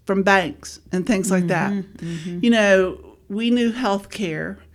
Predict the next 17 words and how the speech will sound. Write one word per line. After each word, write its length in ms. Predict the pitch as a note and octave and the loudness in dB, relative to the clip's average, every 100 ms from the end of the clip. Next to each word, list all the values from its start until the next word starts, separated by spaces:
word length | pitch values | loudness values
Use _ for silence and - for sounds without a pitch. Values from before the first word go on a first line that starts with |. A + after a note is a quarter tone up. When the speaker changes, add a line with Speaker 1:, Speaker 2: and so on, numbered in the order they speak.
| - - - - | -20 -20 -14 0
Speaker 1:
And 420 | A3 G3 F#3+ F#3+ | 2 4 2 0
so 180 | A3+ G#3 | 2 2
when 100 | G#3 | 2
we 80 | G#3 | 0
saw 280 | - E4+ E4 | -2 0 0
that 420 | A3 G3 G3 - | 2 4 2 0
and 100 | G#3 | -2
we 60 | G#3 | 0
had 240 | A3+ G#3 | 0 0
an 60 | G3+ | 2
opportunity, 1120 | A3 A3 B3+ - C4 A3+ G3+ F#3+ G3 G#3+ - | 0 0 -6 -2 -2 -2 -2 0 0 -2 -6
um, 320 | - F#3 F3 | -4 -4 -4
the 80 | F3 | -4
Robert 300 | F#3 G3 G3+ | 0 0 0
Wood 180 | D3+ A3 | -2 -4
Johnson 460 | A3 G#3 G3+ - G3+ | -2 0 -2 -2 -4
Foundation, 840 | G3+ G3 F#3 F#3 F#3 - F#3+ F#3+ | -2 -2 0 -2 -2 -4 -4 -4